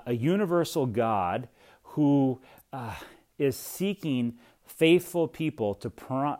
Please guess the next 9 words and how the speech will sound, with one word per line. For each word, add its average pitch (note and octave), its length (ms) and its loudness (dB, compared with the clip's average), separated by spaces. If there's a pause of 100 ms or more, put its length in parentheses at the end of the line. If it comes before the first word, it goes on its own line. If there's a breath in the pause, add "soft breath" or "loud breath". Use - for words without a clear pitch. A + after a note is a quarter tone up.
to - 100 -10
follow D3+ 920 2 (280 loud breath)
his, C3 600 4
the A2+ 120 -2
teachings D#3+ 500 -4
of C3 120 -2
Jesus, A2 420 -2
to - 160 -10
trust - 640 -4